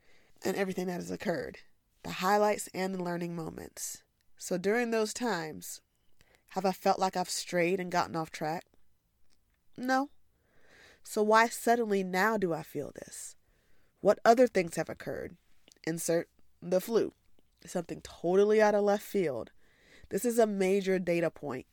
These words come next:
and shifted everything. So I have to go through these moments of pause to remind me that everything happens for a reason,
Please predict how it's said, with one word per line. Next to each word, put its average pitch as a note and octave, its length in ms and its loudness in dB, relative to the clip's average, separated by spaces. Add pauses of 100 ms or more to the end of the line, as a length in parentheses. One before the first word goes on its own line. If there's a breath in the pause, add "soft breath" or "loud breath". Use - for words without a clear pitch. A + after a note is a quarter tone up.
(140)
and D#3+ 120 -6
shifted - 480 -4 (120)
everything. C#3 680 -4 (1300 soft breath)
So - 160 2
I F#3+ 80 6
have A#3 240 -2
to F#3+ 100 -2
go F#3 200 2
through G#3 160 -4
these F3 200 -6
moments E3+ 340 -4
of D#3 120 -12
pause F3 760 -2 (500 soft breath)
to - 140 -2
remind G3 420 0
me G3+ 80 0
that F#3 180 -2 (100)
everything G#3+ 500 0
happens F#3+ 420 -8
for E3+ 200 -4
a D#3+ 40 -6
reason, D#3+ 560 -10